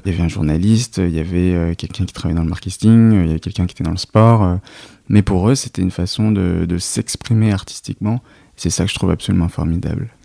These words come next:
C'est sûr que quand on voit des, des shoots de,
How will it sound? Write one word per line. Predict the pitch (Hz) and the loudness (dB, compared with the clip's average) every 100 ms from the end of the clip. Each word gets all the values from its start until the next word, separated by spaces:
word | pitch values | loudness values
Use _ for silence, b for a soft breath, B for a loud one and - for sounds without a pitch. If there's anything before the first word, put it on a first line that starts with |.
| _ | _
C'est | - 113 | -8 -4
sûr | - 170 | -4 -4
que | - 113 101 95 85 - _ _ _ - | 0 2 2 0 -4 -10 _ _ _ -10
quand | - 104 | -6 -2
on | 113 | 0
voit | 104 123 | 2 2
des, | 120 101 95 | 2 2 2
des | 90 92 | 0 -4
shoots | - 110 | -2 -4
de, | 110 98 92 76 | 2 2 2 0